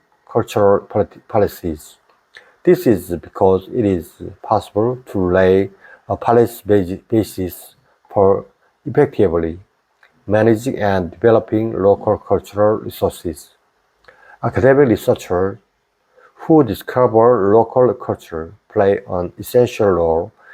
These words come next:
in maintaining and developing the region identity, which is of great historical,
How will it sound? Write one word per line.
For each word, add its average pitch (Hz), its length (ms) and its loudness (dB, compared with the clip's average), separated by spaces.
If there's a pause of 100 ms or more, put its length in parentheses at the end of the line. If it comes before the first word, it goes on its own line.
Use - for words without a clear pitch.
(220)
in 95 140 -4
maintaining 120 720 2
and 95 200 -8
developing 95 640 0
the 85 280 -2
region 123 680 0
identity, 87 760 -4 (760)
which 170 280 2
is 107 180 0
of 92 300 2
great 110 280 2 (200)
historical, 95 720 -4